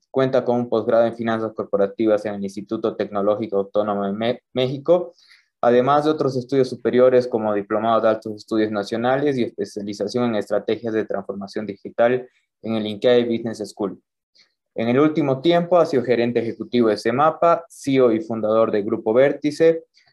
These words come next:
gerente general de ENDE Transmisión Argentina S A y después de ENDE Andina sam. Actualmente es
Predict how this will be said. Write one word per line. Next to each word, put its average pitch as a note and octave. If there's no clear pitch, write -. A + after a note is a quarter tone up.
gerente A#2+
general A#2
de A#2
ENDE A#2
Transmisión A2
Argentina G#2+
S G#2+
A G3+
y A#2
después A#2
de A#2+
ENDE A#2+
Andina A#2+
sam. F#2+
Actualmente D3
es -